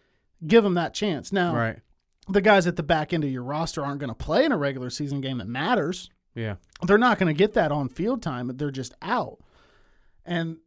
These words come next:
Speaker 1: they're gonna ha-, I don't, I don't know if it's all been ironed out yet, but they're gonna have to think about permanently expanding rosters to a certain extent because of covid.
Speaker 2: Right.
Speaker 1: I know that there's been proposals to have, you know, the I R designated to return after eight weeks. They're talk-,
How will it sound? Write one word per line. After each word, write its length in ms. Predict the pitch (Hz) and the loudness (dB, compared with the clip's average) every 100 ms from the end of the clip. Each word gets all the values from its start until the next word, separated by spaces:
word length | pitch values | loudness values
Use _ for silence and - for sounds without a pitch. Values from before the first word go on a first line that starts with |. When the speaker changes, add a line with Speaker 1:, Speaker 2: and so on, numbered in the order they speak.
| 180 | -6
Speaker 1:
they're 160 | 180 202 | -2 2
gonna 200 | 311 185 | 2 2
ha-, 200 | 175 - | -2 -2
I 100 | 190 | -2
don't, 160 | 196 | 0
I 60 | 196 | 0
don't 140 | 214 185 | 2 4
know 100 | 185 | 2
if 140 | 180 | 0
it's 120 | 156 | -2
all 140 | 165 156 | -2 0
been 240 | 151 143 | -2 -4
ironed 240 | 147 131 | -4 -4
out 160 | 151 202 | -2 -2
yet, 120 | 143 | -2
but 80 | - | -4
they're 80 | 160 | -2
gonna 200 | 226 269 | 2 0
have 260 | 135 202 233 | 0 -2 -2
to 240 | 151 - - | -4 -4 -10
think 260 | - - 294 | -8 -4 -2
about 260 | 196 123 - | -2 -4 -6
permanently 540 | - 196 269 - 143 | -4 0 0 -2 -8
expanding 520 | 117 - 147 135 131 | -8 -10 -8 -6 -6
rosters 420 | 135 139 135 131 - | -6 -6 -8 -10 -10
to 160 | 139 | -10
a 40 | 113 | -8
certain 340 | - 190 269 | -4 -4 -4
extent 480 | 117 - 127 139 196 - _ _ _ _ | -8 -12 -10 -10 -10 -18 _ _ _ _
because 200 | 156 147 | -6 -4
of 80 | 151 | -2
covid. 440 | - 294 196 - - _ - | 0 0 -2 -12 -20 _ -14
Speaker 2:
Right. 160 | 113 180 | -4 2
Speaker 1:
I 60 | |
know 140 | 185 185 | 4 2
that 140 | 185 | 0
there's 160 | 175 151 | -4 -2
been 160 | 160 | -2
proposals 720 | - 156 - 175 165 160 147 | -4 -4 0 2 0 -2 -4
to 240 | - 165 143 | -4 -2 -2
have, 480 | 151 143 143 135 - | 0 -2 -2 -6 -10
you 160 | 180 165 | -4 0
know, 160 | 156 | 2
the 160 | 147 139 | 0 -2
I 220 | 151 156 | 0 0
R 120 | 151 | 0
designated 520 | 151 151 147 151 147 143 | -2 -2 -2 -2 -2 -2
to 80 | |
return 480 | 139 131 147 143 147 | -4 -6 -4 -4 -4
after 320 | 143 135 139 | -6 -6 -6
eight 180 | 139 143 | -6 -6
weeks. 480 | 131 143 139 - - _ _ _ _ _ | -6 -6 -8 -14 -20 _ _ _ _ _
They're 160 | 151 147 | -4 -2
talk-, 300 | - 170 | 0 0